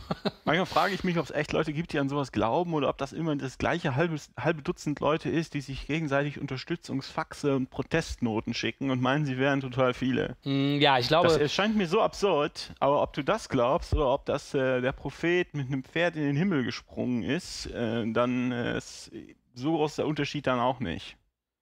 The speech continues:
Speaker 1: Ja, aber ich glaub, ich glaub, was, ähm, wie es häufig ist, ist, dass halt da so ein Kopf von Leuten ist, die sich total bekriegen und die auch diese Internetseiten machen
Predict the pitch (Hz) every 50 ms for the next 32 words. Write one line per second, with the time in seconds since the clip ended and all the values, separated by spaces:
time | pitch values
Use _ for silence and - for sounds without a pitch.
0 | _ _ - - 143 143 147 151 151 156 - - 151 170 170 160 151 196 208 214
1 | 196 175 - 196 175 - - 196 196 190 180 175 185 185 175 - - 185 175 165
2 | 165 170 165 160 151 - _ _ _ _ _ - 147 165 160 180 185 208 190 190
3 | 170 185 185 175 170 160 175 170 165 180 170 151 165 160 151 147 147 139 - -
4 | 156 - - - - 156 147 151 156 175 180 196 180 180 180 - - 160 160 156
5 | 151 - 147 139 147 156 165 156 143 131 - - - 175 208 220 254 262 190 160
6 | 143 147 151 143 143 147 139 131 139 151 185 190 180 180 175 - 180 202 - 196
7 | 190 196 196 - 226 233